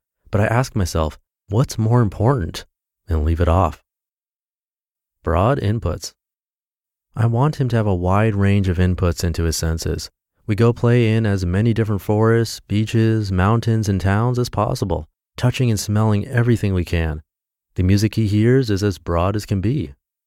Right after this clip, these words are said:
As he plays, he's listening to Persian traditional, Indian classical, sixties jazz, glitch, Bartok,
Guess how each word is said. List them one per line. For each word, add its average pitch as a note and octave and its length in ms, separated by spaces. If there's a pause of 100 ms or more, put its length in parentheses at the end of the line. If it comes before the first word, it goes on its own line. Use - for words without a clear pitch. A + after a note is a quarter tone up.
(100)
As E2+ 120
he F2+ 60
plays, F#2 400
he's F#2 180
listening F#2 340
to E2 240
Persian F#2+ 340
traditional, G2+ 680 (280)
Indian F#2 320
classical, G2 720 (240)
sixties G2 480
jazz, G2+ 680 (140)
glitch, F2+ 400 (400)
Bartok, F#2+ 480